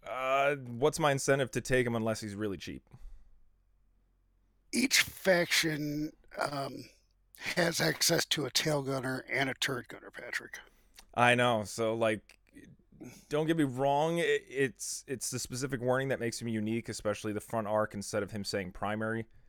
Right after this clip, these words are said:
Speaker 1: So, I mean, you could even trigger this thing off of Snapshot if you really wanted to, uh, I, which is cool to me. Uh, we also need to wait to see the Razor Crest, 'cause I know that has a front arc and attack power of three, but maybe it has upgrades that gives it more arc.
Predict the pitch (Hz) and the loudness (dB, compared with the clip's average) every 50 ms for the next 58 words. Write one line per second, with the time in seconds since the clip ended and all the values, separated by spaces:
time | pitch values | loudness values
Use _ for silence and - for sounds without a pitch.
0 | - _ _ _ _ _ _ - - - 120 113 110 107 107 104 - 127 123 - | -20 _ _ _ _ _ _ -12 -4 2 4 6 6 6 4 2 2 -2 -2 -2
1 | - 120 120 131 127 131 131 131 123 120 107 - 135 131 120 127 110 120 113 - | -2 0 0 2 4 4 4 4 2 0 -2 0 0 2 2 2 2 0 -2 0
2 | 123 117 113 110 98 - 95 90 - - - 101 104 117 - - - - 76 62 | 0 2 2 0 0 0 -6 -8 -8 -6 -4 0 0 0 -2 -2 -2 -2 -2 -2
3 | 58 - - 98 - 104 95 104 113 110 107 101 92 87 92 98 120 127 - - | -4 -8 -10 -10 -8 -8 -4 -2 0 0 0 0 0 0 0 0 -2 -4 -2 0
4 | 165 180 180 - _ _ _ _ _ _ _ _ _ - - - 98 101 104 107 | 0 0 -2 -6 _ _ _ _ _ _ _ _ _ -20 -8 -4 0 0 2 2
5 | 104 104 98 92 - - - - - - - - - - - - 95 90 - 95 | 2 2 0 -2 -4 -10 -14 -14 -12 -10 -10 -10 -12 -14 -14 -14 -14 -12 -12 -16
6 | - - - 110 104 98 90 87 110 110 92 85 92 - - - - - - _ | -12 -6 -4 -4 -2 -2 -2 -2 -2 -2 0 -2 -4 -6 -12 -20 -20 -20 -20 _
7 | _ _ _ _ _ _ - 87 95 104 101 101 95 - 131 139 - - - - | _ _ _ _ _ _ -10 -6 -4 -2 -2 -2 -2 -2 -4 -4 -6 -6 -4 2
8 | 127 170 214 220 - - 262 254 254 254 247 240 - 170 180 190 185 175 180 165 | 4 4 4 2 0 -2 -2 0 0 0 -2 -4 -6 -6 -6 -6 -4 0 0 0
9 | 156 147 - 143 - - 147 131 123 113 127 127 127 110 113 - - 113 95 98 | 0 0 -2 -6 -4 -2 -2 -2 0 2 4 4 4 4 0 -2 0 0 0 0
10 | - - - 110 101 101 101 104 113 117 117 123 131 131 131 117 123 127 - 110 | -2 -6 -6 -6 -4 -4 -2 0 0 2 4 6 6 6 6 6 6 6 6 6
11 | 113 117 110 104 104 - - 123 120 117 117 117 - - 107 104 98 95 - 113 | 2 2 2 0 -4 0 2 2 4 6 4 4 2 0 -4 -4 -4 -4 -4 -4
12 | 101 98 - - - 98 90 87 87 - - - 92 92 98 117 123 104 92 98 | -4 -4 -4 -4 -2 -2 -2 -2 -4 -8 -12 -10 -6 -4 -4 -2 -2 -4 -4 -4
13 | 95 87 87 95 95 95 98 98 - - - 98 - - - 127 147 175 196 185 | -4 -4 -4 -4 -4 -4 -4 -6 -6 -4 -6 -6 -6 -2 0 0 2 2 0 -2
14 | - - 156 151 - 151 156 160 156 160 160 165 - - 160 175 180 - - - | -6 -8 -6 -4 -6 -4 -4 -2 -2 0 -2 -2 0 0 0 0 0 -4 -10 -18
15 | - | -20